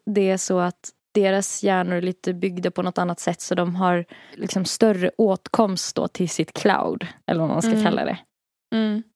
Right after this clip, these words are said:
Speaker 1: Det här då som kanske finns i den mörka.
Speaker 2: Ja, för vi använder ju inte hela hjärnan heller.
Speaker 1: Nej, det, det tror jag, det, jag har hört folk säga att det är en myt, men jag, jag
Speaker 2: Aha.
Speaker 1: uppfattar det mer som att, typ, att själva hjärnan är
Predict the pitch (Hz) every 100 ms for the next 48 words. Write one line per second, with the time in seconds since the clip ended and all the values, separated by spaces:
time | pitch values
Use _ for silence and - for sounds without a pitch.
0 | - 190 190 180 170 165 170 196 196 185
1 | 175 180 175 - 170 170 180 170 165 -
2 | 175 165 247 247 233 247 262 240 277 330
3 | 269 214 214 208 214 220 226 202 220 226
4 | 226 - - - 220 214 233 - 220 208
5 | 226 285 302 - 254 214 190 190 190 -
6 | _ 202 196 208 - 226 247 254 262 277
7 | 247 - 180 - 175 170 - 170 185 214
8 | - - 202 214 214 - - - - 214
9 | 220 311 294 403 269 226 277 262 247 233
10 | 240 214 - 202 196 - - - - -
11 | - - 185 196 190 226 202 180 180 180
12 | - _ _ 214 226 196 196 214 214 175
13 | 175 175